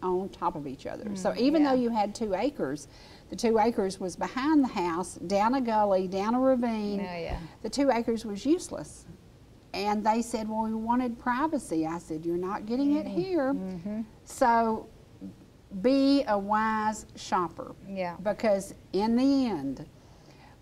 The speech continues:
Speaker 1: maybe when your parents get sick and you have to move in with them, or you have to move them in with you, or whatever, you better be in a situation that you can market your home again for
Speaker 2: Mm-hmm.
Speaker 1: somebody else.
Speaker 2: Yep.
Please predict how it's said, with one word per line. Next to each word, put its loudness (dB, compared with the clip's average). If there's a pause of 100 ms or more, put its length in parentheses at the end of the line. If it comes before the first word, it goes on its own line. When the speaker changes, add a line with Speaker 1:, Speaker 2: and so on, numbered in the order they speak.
(180)
Speaker 1:
maybe 2
when 2
your 0
parents -4
get -4
sick -4
and -2
you -2
have 2
to -6
move -2
in -4
with -4
them, 0
or 0
you 0
have 0
to -8
move -2
them -4
in -4
with -6
you, 0
or -2
whatever, -2
you -4
better 2
be 4
in 2
a 0
situation -6
that -6
you -4
can -6
market -2
your -6
home 0
again -4
for -2
Speaker 2:
Mm-hmm. -6
Speaker 1:
somebody -2
else. -14
Speaker 2:
Yep. -10